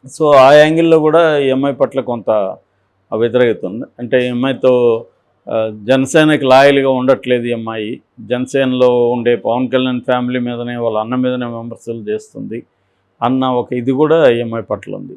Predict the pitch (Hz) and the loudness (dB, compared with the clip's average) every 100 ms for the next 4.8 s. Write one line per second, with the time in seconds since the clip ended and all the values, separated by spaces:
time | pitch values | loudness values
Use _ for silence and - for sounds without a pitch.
0 | _ _ _ _ _ _ 135 131 143 127 | _ _ _ _ _ _ -2 0 0 -2
1 | 139 165 165 170 165 165 170 - 131 131 | 0 2 4 2 2 -2 -6 -8 -4 -2
2 | 123 120 117 113 58 - - _ _ 131 | -2 -2 -4 -4 -6 -8 -14 _ _ -20
3 | 104 104 117 139 156 156 170 165 156 156 | -14 -12 -4 0 0 0 2 4 4 0
4 | 151 151 143 131 - 139 135 | -4 -6 -4 -4 -2 0 0